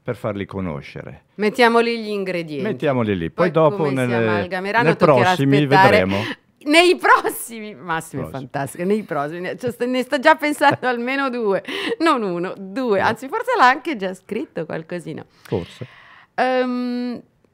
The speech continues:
Speaker 2: nota, nota di colore, anche qui tanta musica.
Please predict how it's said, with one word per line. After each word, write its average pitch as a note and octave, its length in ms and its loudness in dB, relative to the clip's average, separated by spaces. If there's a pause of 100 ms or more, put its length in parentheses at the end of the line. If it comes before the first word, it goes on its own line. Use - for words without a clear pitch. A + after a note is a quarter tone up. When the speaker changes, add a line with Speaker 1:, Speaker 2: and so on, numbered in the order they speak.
(640)
Speaker 2:
nota, D3 1200 -2
nota E3 320 -4
di D#3+ 140 -8
colore, G#3 720 0
anche C4 300 -4
qui A#3 160 -12
tanta G3+ 280 -10
musica. C#3 540 -6